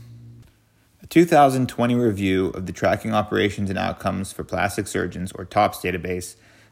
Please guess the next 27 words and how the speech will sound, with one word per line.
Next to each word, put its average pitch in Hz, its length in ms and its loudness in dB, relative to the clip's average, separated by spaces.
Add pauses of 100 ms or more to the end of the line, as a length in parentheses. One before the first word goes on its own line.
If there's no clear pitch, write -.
(120)
identified 113 480 4
a 101 80 0
zero 110 340 0
point 117 300 -2
eight 107 180 -2
nine 107 260 -2
percent 107 420 -4
incidence 95 540 -6
of 101 180 -10
infection 95 560 -6
following 90 580 -8 (100)
facelift - 440 -8
surgery. - 440 -12 (540)
This 117 280 -2
study, 123 280 2
however, 110 380 0
did 98 160 -2
not 98 260 -2
identify 104 560 -2
the 90 100 -6
depth 107 360 -4
of 117 120 -2
infection, 98 640 -2 (380)
causative 104 480 0
organism, 92 720 -4
or 92 160 -10
treatment. - 500 -16